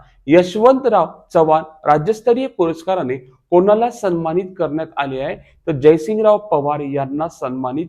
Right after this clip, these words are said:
करण्यात आले आहे. आणि मित्र हो, कालचा प्रश्न असा होता,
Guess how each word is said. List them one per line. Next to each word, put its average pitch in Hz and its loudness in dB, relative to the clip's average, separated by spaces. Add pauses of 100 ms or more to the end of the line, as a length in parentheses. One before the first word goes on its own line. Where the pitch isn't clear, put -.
(140)
करण्यात 135 -8 (140)
आले 123 -8 (120)
आहे. - -6 (340)
आणि 143 0
मित्र 151 -2
हो, 175 0
कालचा 175 -4
प्रश्न 220 -10
असा 180 -6
होता, 139 -8